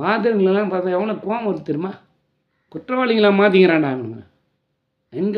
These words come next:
அடிப்படையில எங்க குற்றவாளியா மாறுறான் பாரு. தவறு செய்யறது, அப்புறம் போலீஸ் பாதிக்கப்படுறது,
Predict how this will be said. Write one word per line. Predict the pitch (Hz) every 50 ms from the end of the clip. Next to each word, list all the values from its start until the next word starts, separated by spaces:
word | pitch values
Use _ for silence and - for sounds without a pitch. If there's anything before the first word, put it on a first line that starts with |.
| 190 185
அடிப்படையில | 185 220 196 233 240 196 190 190 185 185
எங்க | 190 202 208
குற்றவாளியா | 202 202 208 180 202 202 196 190 185 175 175 180
மாறுறான் | 180 175 170 165 160 156 143
பாரு. | 131 117 120 - _ _ _ _ _ _ _ _ _ _ _ _ _ _ _ _ -
தவறு | 135 143 160 180 185 175
செய்யறது, | 160 180 190 185 180 180 185 202 190
அப்புறம் | 190 185 202 202 180 180 - 202
போலீஸ் | 190 185 185 185 180 - 190 170
பாதிக்கப்படுறது, | 180 180 180 190 190 190 185 202 180 175 185 180